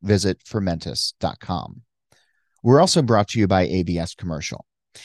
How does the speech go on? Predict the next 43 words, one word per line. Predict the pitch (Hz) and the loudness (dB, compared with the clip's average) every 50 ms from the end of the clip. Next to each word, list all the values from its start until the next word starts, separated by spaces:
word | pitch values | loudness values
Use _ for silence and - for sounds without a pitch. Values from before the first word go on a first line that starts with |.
| - - - | -20 -2 2
A | 123 135 | 2 4
B | 156 170 | 4 4
S | 156 135 - | 4 2 2
Commercial | - 139 127 127 - - 135 113 | 0 0 0 0 0 0 0 2
is | 80 110 104 - | 2 0 -2 -2
proud | - - - - 104 104 98 87 76 87 | -8 -12 -6 -2 -2 0 0 -2 -4 -6
to | - 92 | -8 -6
be | 87 90 | -4 -4
your | 90 85 87 92 95 98 98 | -2 -2 -2 -2 0 0 0
full-service | 95 90 - - - - 110 113 - - - - - 104 98 98 - - | -2 -6 -10 -18 -10 -6 -6 -4 -4 -6 -6 -4 -4 -4 -2 -4 -6 -6
brewery | - 98 98 98 98 - | -6 -4 -2 -2 -2 -4
outfitter | - 90 - - - - - 82 - - - | -4 -6 -8 -10 -12 -12 -12 -10 -10 -12 -12
for | - - 101 - 101 | -6 -4 -2 0 2
over | 98 90 92 85 | 2 2 2 0
ten | - - - 98 90 87 | -2 -4 -6 -6 -6 -6
years. | 90 82 76 60 50 - - - - - _ _ - - - _ | -6 -8 -8 -10 -10 -12 -10 -10 -10 -10 _ _ -20 -20 -8 _
They | - 98 98 | 2 2 4
love | 98 98 104 107 113 120 123 | 4 4 4 4 4 2 2
being | 131 127 120 117 | 0 2 2 2
able | 104 98 101 98 98 | 2 2 2 0 -2
to | - - | -4 -6
give | 85 - 104 110 110 | -2 0 0 0 0
back | - 113 95 98 - - | 0 0 0 0 -2 -6
to | - 92 | -8 -8
the | 92 73 85 | -6 -4 -4
industry, | 95 90 85 82 - - - - - - - - - - - _ | -4 -6 -6 -8 -10 -12 -14 -16 -16 -18 -20 -20 -20 -20 -20 _
which | - 95 90 | -6 -2 0
is | 110 101 92 | 0 0 2
why | 107 104 107 120 | 2 4 4 4
they've | 123 113 95 - | 4 2 0 -2
kicked | - 143 156 165 - - | -4 -6 -6 -4 -2 0
off | 107 95 92 - - | 0 0 0 -2 -2
their | 101 92 87 | -2 -2 -2
ninth | 87 90 90 95 95 104 117 131 143 - - _ _ | -2 -2 -2 -2 0 0 -2 -2 -6 -8 -14 _ _
Keg | - - - 113 110 110 107 95 | -14 -8 -6 -4 -4 -4 -6 -8
Viking | 92 95 98 90 90 - 101 90 85 | -6 -4 -4 -4 -2 -4 -8 -8 -6
giveaway. | 85 90 80 82 69 60 57 52 50 - _ _ - - - - - _ _ | -6 -6 -6 -6 -8 -10 -12 -14 -16 -18 _ _ -20 -20 -20 -20 -20 _ _
The | 104 90 | -2 2
grand | 110 113 113 127 151 - | 2 4 4 2 0 0
prize | 135 117 101 98 98 101 104 - - | 0 2 2 4 2 2 0 -2 -2
is | 104 98 90 90 | -2 -2 -2 0
their | - 90 87 | 0 0 0
state-of-the-art | - - - 110 104 123 135 127 123 110 98 92 90 - | -2 -2 -4 -2 -2 -2 -2 -2 -2 -2 0 -2 -2 -4